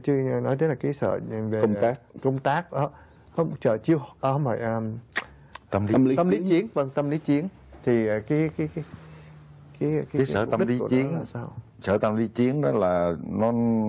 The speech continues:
Speaker 3: là một cái sở chuyên về, ờ, ờ, tuyên truyền, gọi là, ừm, tuyên truyền xám, như là Đài Tiếng Nói Việt, ờ, Tự Do, rồi tuyên truyền đen là Đài Gương Thiên Ái Quốc.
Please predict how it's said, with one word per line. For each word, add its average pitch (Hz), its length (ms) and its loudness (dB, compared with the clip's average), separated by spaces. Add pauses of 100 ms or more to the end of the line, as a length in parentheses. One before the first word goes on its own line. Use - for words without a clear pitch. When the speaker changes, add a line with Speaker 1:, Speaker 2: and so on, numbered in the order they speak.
(140)
Speaker 3:
là 87 160 2
một 85 320 -4
cái 113 320 0 (220)
sở 87 280 2 (100)
chuyên 101 200 0
về, 82 500 2
ờ, 80 480 -2 (1120)
ờ, 90 280 -2 (100)
tuyên 113 260 0
truyền, 82 300 0 (1000)
gọi 82 180 0
là, 80 500 0
ừm, 87 360 -8 (460)
tuyên 98 200 -2
truyền 82 240 -4
xám, 135 440 -2 (480)
như 98 200 0
là 82 160 0
Đài 80 260 0
Tiếng 110 200 -6
Nói 113 160 -2
Việt, - 160 -16 (300)
ờ, 87 220 -4
Tự 82 100 -2
Do, 104 440 2 (640)
rồi 85 200 0 (100)
tuyên 107 280 0
truyền 85 260 -6
đen 104 380 0
là 87 100 0
Đài 87 320 0
Gương 92 260 -4
Thiên 104 220 -6
Ái 117 140 -6
Quốc. 156 200 -2